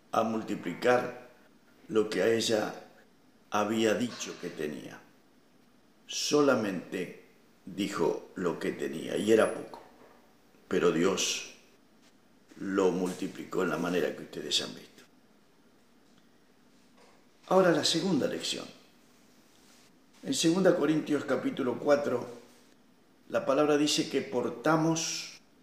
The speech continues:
el tesoro de la presencia de Dios en cada uno de nosotros, como vasijas de barro representando nuestra debilidad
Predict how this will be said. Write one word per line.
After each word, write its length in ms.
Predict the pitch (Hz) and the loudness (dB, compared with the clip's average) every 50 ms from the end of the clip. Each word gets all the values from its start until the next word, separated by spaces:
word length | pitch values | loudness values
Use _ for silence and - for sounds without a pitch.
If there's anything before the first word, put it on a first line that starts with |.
| _ - | _ -2
el 220 | 127 120 113 - | -2 -2 -2 -4
tesoro 760 | - 113 110 - - - 165 165 156 156 160 160 - - - - - - - - - - | -4 -4 -2 -2 2 4 6 6 6 6 4 2 0 -4 -8 -12 -14 -18 -20 -20 -20 -16
de 200 | - 101 117 107 | -10 -6 -4 -2
la 160 | 107 101 - | -2 -2 -4
presencia 580 | - 104 101 - - 147 143 139 - - 113 92 | -4 -4 -2 0 2 2 2 2 2 0 0 0
de 120 | 95 101 113 | 0 -2 0
Dios 560 | 135 131 104 - - - - - - - - _ _ _ _ - | 0 0 0 0 -2 -4 -4 -6 -8 -12 -20 _ _ _ _ -10
en 160 | 101 92 82 | -10 -8 -2
cada 260 | - 110 107 104 98 | 0 2 4 4 4
uno 240 | 101 95 87 80 82 | 4 2 0 -2 -2
de 80 | 82 | -4
nosotros, 800 | 78 76 73 - - - - - - - - - - - - - - _ - - _ _ _ _ _ - - _ _ _ _ - - - | -4 -4 -4 -4 -4 -4 -6 -8 -12 -18 -18 -18 -16 -16 -18 -18 -20 _ -20 -20 _ _ _ _ _ -20 -20 _ _ _ _ -20 -16 -14
como 200 | - 113 123 120 | -8 -6 -4 -4
vasijas 480 | 120 117 117 - 190 165 165 165 139 | -2 -2 -2 -2 -2 -2 -2 -2 0
de 120 | 131 151 143 | 2 2 6
barro 420 | 170 160 131 110 - - - - - - - - - - - _ - | 6 6 6 6 2 -2 -4 -6 -10 -12 -16 -20 -20 -20 -20 _ -8
representando 840 | 107 117 117 - 113 113 110 - 123 117 - - 139 143 139 127 120 | -6 -6 -4 -4 -2 -2 0 0 -2 -2 0 0 2 2 2 2 0
nuestra 320 | 120 117 110 - 107 104 | 0 -2 -4 -2 0 0
debilidad 760 | 107 110 113 110 113 113 120 123 123 127 120 113 - - - | 2 2 2 0 0 -2 -2 0 2 4 4 4 2 -2 -6